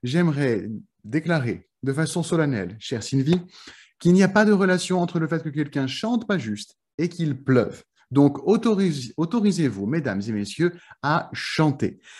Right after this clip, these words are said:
Parce qu'en chantant, vous allez donner plus de temps de vibration à vos cordes vocales.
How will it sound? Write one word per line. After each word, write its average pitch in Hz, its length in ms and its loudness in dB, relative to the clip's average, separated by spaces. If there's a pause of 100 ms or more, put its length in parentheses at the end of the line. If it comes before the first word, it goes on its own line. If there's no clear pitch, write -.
(100)
Parce 151 160 2
qu'en 240 220 6
chantant, 185 480 4
vous 165 200 0
allez 156 200 4
donner 160 340 2
plus 202 640 -4
de 139 400 -2 (100)
temps 202 280 0
de 175 100 0
vibration 147 720 -4
à 143 60 -2
vos 117 180 -6
cordes 143 260 -6
vocales. 120 420 -6